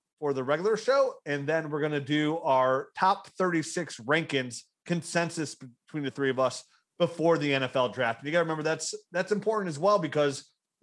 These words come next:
these rankings will be based off the merit of their college play and the upside for their fantasy football potential. And then after the N F L draft, of course,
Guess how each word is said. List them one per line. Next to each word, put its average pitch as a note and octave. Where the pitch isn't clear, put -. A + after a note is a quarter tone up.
these G3+
rankings F#3+
will D3+
be C#3+
based C#3+
off C#3+
the B2+
merit C#3
of C3+
their A#2+
college C3
play D3+
and C#3+
the D#3
upside C3+
for C#3
their B2+
fantasy A#2+
football A2+
potential. A2+
And D#3
then E3+
after E3
the D#3+
N D#3
F D3+
L D3
draft, C#3+
of C3+
course, C#3